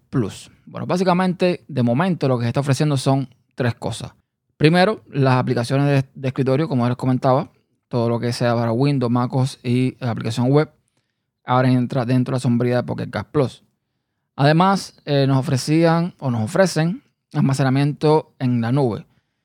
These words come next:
Es decir, que nosotros podemos ahora, de alguna forma, subir los audios que queramos a, eh, nuestra nube de,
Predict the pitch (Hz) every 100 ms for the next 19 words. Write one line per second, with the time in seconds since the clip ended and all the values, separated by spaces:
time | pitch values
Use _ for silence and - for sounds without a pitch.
0 | _ - 120 120 175 143 - _ _ -
1 | 135 131 135 147 143 151 151 135 147 151
2 | 135 120 113 131 135 143 143 131 135 -
3 | 113 120 123 123 123 - - 131 131 127
4 | 127 131 117 107 120 127 127 127 - _
5 | 113 117 117 - 120 107 104 - 120 120
6 | - - - - 127 123 156 170 139 202
7 | _ _ _ _ _ _ _ _ 123 135
8 | 135